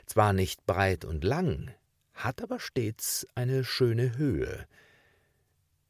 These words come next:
Dabei liegt aber meines Vetters Logis in dem schönsten Teile der Hauptstadt, nämlich auf dem großen Markte, der von Prachtgebäuden umschlossen ist und in dessen Mitte das kolossal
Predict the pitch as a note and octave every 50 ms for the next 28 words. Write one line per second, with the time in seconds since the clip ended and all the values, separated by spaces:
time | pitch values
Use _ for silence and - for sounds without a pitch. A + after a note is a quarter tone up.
0 | _ - D#2 D#2 D2+ D#2+ D#2 D#2 F2+ G#2+ G#2+ G#2 A2+ A2+ - - - - G#2 F#2
1 | G#2 G#2 G#2 G#2 G2+ G#2 G#2+ G#2 - - - - F2+ - - G#2+ G2+ - F#2 E2+
2 | E2+ E2+ D#2 D2+ F2 F#2+ G2 G#2+ C3 C#3+ - - - A#2 A#2 A#2 A#2 A#2 A2+ -
3 | - G2+ F2+ E2+ F2 - - - G2 - - F2+ F2+ E2+ F#2 - - F#2+ D2+ D#2+
4 | D2+ D2 - - - E2 D#2 D2 - - - - - - - - - - G2 G2
5 | G2 F#2+ G2 G#2 G#2+ - - - G2 F#2 - - G#2 G#2 - F2+ F#2+ G2 G2 -
6 | - A2 G#2 G#2 G#2 A2 A2+ - - - - - - E2+ D#2 D2+ _ _ _ _
7 | _ _ _ _ _ _ _ _ _ - - G#2+ G2 - F#2+ F2+ E2+ - - -
8 | F#2+ G#2 - - - - F#2+ D#2 F2+ F2 E2+ D#2 F#2 F#2 C2+ E2+ - - - E2+
9 | F2+ - - - - C#3 C#3+ - - - C3 C3+ - - C3+ C3+ - - - -
10 | - G2+ F2 E2+ F2 - - B2 - G2 F#2+ - - - F#2+ F2 E2+ E2+ - -
11 | - F#2+ G2+ A2 A2+ B2 B2